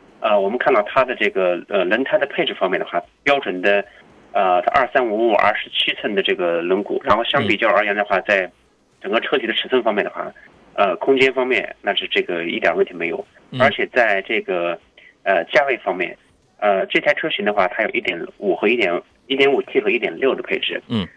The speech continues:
Speaker 1: 但是我建议车友在选择的时候可以重点考虑一点五T的车型。
Speaker 2: 嗯。
Speaker 1: 那一点五T手挡的车型配置还是挺丰富的，
Speaker 2: 嗯。
Speaker 1: 价格从七万多到八万多，这个区间我觉得还是，呃，挺有竞争力的。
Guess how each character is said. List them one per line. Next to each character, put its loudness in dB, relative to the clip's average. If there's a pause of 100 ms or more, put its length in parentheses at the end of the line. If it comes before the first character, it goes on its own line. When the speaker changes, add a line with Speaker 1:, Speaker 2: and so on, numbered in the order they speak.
(160)
Speaker 1:
但 4
是 -4
我 0
建 0
议 2
车 -6
友 0
在 0
选 -2
择 -10
的 -8
时 -2
候 0
可 -2
以 4
重 -2
点 0
考 -2
虑 -2
一 -2
点 2
五 -4
T 0
的 -6
车 -8
型。 -6 (120)
Speaker 2:
嗯。 -2 (160)
Speaker 1:
那 2
一 4
点 2
五 -6
T -2
手 -2
挡 -2
的 -2
车 -4
型 2 (360)
配 -2
置 -4
还 2
是 -2 (160)
挺 -8
丰 0 (100)
富 -6
的， -4 (460)
Speaker 2:
嗯。 -2
Speaker 1:
价 4
格 -4
从 -10
七 -2
万 2
多 -2
到 4
八 2
万 -4
多， -4
这 -4
个 2
区 -4
间 4
我 -2
觉 -2
得 0
还 0
是， 0 (380)
呃， -4
挺 -2
有 -2
竞 -2
争 0
力 0
的。 -14